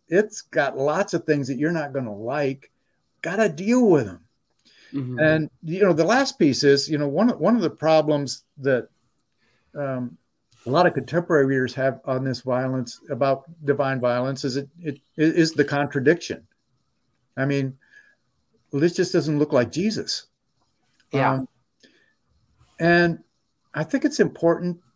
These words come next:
Speaker 1: to, to remember that the ear-, that, that's a modern problem.
Speaker 2: Mm-hmm.
Speaker 1: Um, based on our own categories of epistemology, and, and, uh,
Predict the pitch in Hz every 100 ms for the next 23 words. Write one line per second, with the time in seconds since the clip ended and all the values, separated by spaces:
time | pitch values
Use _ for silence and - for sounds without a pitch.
0 | _ _ _ _ _ _ _ _ _ _
1 | - - 170 151 143 135 123 - _ _
2 | _ - 151 131 127 135 180 208 113 101
3 | 104 - 123 123 135 151 170 - 165 170
4 | 180 220 139 117 113 113 143 156 147 147
5 | 143 156 165 196 _ _ _ _ _ _
6 | _ _ _ _ - 123 120 117 _ -
7 | 139 135 131 123 123 _ _ 120 139 160
8 | - 139 123 123 135 143 156 156 156 -
9 | 147 143 139 135 139 143 156 156 - -
10 | _ 135 120 120 143 139 143 127 131 135
11 | 135 135 139 147 107 107 - 120 120 117
12 | 117 113